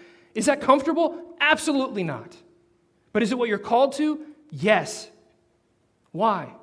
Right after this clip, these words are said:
Because Jesus cares about them, and he wants to use you to impact their lives. We're called to join Jesus on his mission of making disciples of all nations. And that's not just for some super Christian who bears the title of pastor or whatever.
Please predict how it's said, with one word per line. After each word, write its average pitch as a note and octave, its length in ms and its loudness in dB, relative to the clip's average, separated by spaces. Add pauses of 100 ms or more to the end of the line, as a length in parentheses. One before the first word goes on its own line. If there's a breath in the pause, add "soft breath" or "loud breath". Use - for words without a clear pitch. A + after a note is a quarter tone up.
(440 soft breath)
Because F#3+ 240 -4
Jesus G#3 400 -6
cares A3 320 -2
about C#3 280 -8
them, A2 160 -18 (380 soft breath)
and E3+ 60 -4
he F#3 40 0
wants G3+ 260 -4
to G3+ 60 -8
use F#3+ 300 -4
you G#3 320 -6 (260 loud breath)
to F#3+ 120 -4
impact F3 380 -6
their E3+ 100 -10
lives. D#3+ 500 -12 (1120)
We're E3 80 -10
called G#3+ 280 0
to G#3+ 80 -2
join F#3 400 -4
Jesus F3+ 340 -6
on F3 180 -6
his F#3+ 220 -6
mission G3+ 400 -4
of D3 80 -10
making G3 340 -4
disciples G3+ 540 -6
of F3 80 -14
all F#3+ 220 -4
nations. - 580 -10 (840 soft breath)
And G3 120 -2
that's B3 140 -4
not C#4+ 180 -2
just A#3 200 -6
for A#3 120 -8
some G3+ 180 -6
super B3 360 -2
Christian F3+ 520 -6 (160 loud breath)
who G3 180 -2
bears G#3 280 -2
the - 60 -12
title A3 260 -2
of E3 100 -10
pastor B3 420 -6
or E3 60 -6
whatever. F#3 440 -2